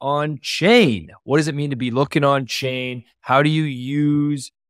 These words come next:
on-chain metrics? What are the top charts in Web three that you should care about with regards to your investments, but also with regards to building a business in the space?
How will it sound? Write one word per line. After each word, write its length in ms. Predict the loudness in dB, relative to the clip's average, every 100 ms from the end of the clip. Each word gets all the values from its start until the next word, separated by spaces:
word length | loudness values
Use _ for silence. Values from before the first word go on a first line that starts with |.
| _ -4
on-chain 520 | -2 -2 -4 -6 -4
metrics? 540 | -4 -6 -6 -8 -2
What 100 | 2
are 60 | 2
the 60 |
top 420 | 0 -2 0 0 0
charts 380 | -2 -2 -2
in 80 | -4
Web 180 | -4 -4
three 240 | -6 -8
that 160 | -8 -12
you 320 | -8 -2 -2
should 300 | -2 -4 -4
care 240 | -2 0 0
about 320 | 0 0 -2 _ _ _
with 220 | -2 -2
regards 320 | -2 -2 -4 -6
to 120 | -10
your 120 | -8
investments, 560 | 0 0 2 0 -2 -2
but 160 | -6 0
also 260 | 0 0
with 120 | -4 -4
regards 400 | -2 -2 -2 -10
to 120 | -14
building 320 | -10 -8 -8
a 60 | -8
business 500 | 0 0 2 0 0
in 140 | -4
the 80 | -4
space? 680 | -8 -4 2 4 4 0